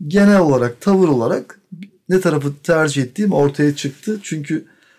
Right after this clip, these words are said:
herhalde böyle bir on üç tane falan bizim, e, on üç on beş hafta bir çarşı iznimiz vardı. Ben altı kere falan çıkabildim çarşıya. Çünkü sürekli benim çarşım kilitliydi yani.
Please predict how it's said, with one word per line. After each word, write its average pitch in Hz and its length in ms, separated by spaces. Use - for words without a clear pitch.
herhalde 151 520
böyle 151 240
bir 151 200
on 151 180
üç 143 200
tane 139 300
falan 135 420
bizim, 123 520
e, 113 60
on - 180
üç - 180
on 120 200
beş 120 160
hafta 117 220
bir 120 100
çarşı 117 400
iznimiz 101 420
vardı. 107 360
Ben 170 140
altı 156 380
kere 156 240
falan 139 280
çıkabildim 90 500
çarşıya. 78 580
Çünkü 98 340
sürekli 113 380
benim 87 160
çarşım 95 460
kilitliydi 107 680
yani. - 300